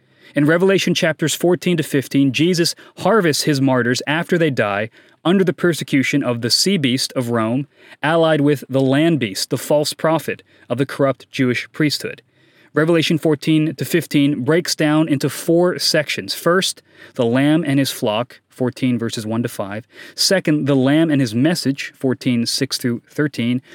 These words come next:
Third, the Lamb and his harvest, chapter fourteen, verses fourteen to twenty. And finally, the Lamb and his song, chapter fifteen, verses one through eight.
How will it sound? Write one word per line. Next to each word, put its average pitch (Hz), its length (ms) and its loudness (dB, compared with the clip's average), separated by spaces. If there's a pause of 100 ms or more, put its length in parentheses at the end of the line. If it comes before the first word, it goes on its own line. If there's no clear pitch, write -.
(140)
Third, 175 480 0
the 139 120 0
Lamb 151 320 2
and 139 80 4
his 123 100 -2
harvest, 143 560 0 (140)
chapter 117 240 -6
fourteen, 127 500 -4
verses 117 300 -4
fourteen 143 400 0
to 120 60 -4
twenty. 110 360 -6 (320)
And 127 100 -4
finally, 156 520 2
the 131 160 -2
Lamb 135 360 0
and 117 140 -6
his 117 100 -4
song, 101 400 -6 (240)
chapter 123 300 -4
fifteen, 113 540 -4
verses 104 340 -8
one 104 320 -8 (260)
through 98 240 -6
eight. - 220 -14